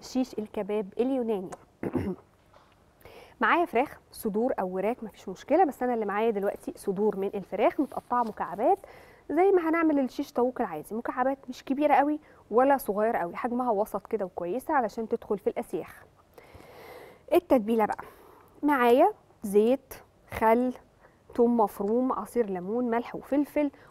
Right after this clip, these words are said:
وخلطه اسمها التوابل اليونانيه. ايه بقى يا مروه التبا-، التوابل اليونانيه دي؟ هتلاقوها في كل حته، موجوده في اي سوبر ماركت، حتى لو سوبر ماركت عادي مع التوابل، آه، هتلاقوها عند العطار. خلطه كده من التوابل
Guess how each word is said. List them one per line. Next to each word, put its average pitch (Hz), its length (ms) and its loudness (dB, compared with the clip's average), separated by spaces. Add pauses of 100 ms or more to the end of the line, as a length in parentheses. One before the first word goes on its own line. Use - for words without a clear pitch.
(140)
وخلطه 269 540 2
اسمها 254 400 -6
التوابل 220 680 2 (600)
اليونانيه. 233 840 4 (760)
ايه 330 120 8
بقى 311 140 12
يا 285 60 10
مروه 302 240 8
التبا-، 277 420 8
التوابل 277 400 8
اليونانيه 262 600 6
دي؟ 240 220 -2
هتلاقوها 240 440 0
في - 80 -6
كل 302 220 4
حته، - 320 -2 (400)
موجوده 220 360 2
في 269 160 -16
اي 285 280 6
سوبر 302 320 0
ماركت، 277 360 -2
حتى - 300 -4
لو 247 100 0
سوبر 262 280 -4
ماركت 269 280 -2
عادي 196 380 -2 (520)
مع 294 220 2
التوابل، 226 520 4 (520)
آه، 214 300 2
هتلاقوها 247 580 -2
عند 285 200 2
العطار. 240 420 0
خلطه 294 500 -2
كده 277 240 -6
من 285 140 0
التوابل 285 580 0